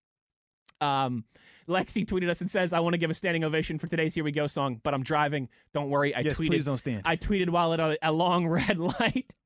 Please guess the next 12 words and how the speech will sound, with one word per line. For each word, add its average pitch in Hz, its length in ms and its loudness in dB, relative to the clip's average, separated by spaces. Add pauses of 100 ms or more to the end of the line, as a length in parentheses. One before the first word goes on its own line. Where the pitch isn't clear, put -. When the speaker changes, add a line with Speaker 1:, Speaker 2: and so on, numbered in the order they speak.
Speaker 2:
Let's 151 380 0
go. 117 420 -4 (440)
Hey, 185 140 -2
quick, 180 440 -4
uh, 143 200 -2 (100)
I 160 80 -2
had 180 140 0
to 143 100 -6
interrupt 131 340 -4
you, 110 60 -8
bro. 113 200 -4 (140)
Speaker 1:
Mm-hmm. 185 140 -2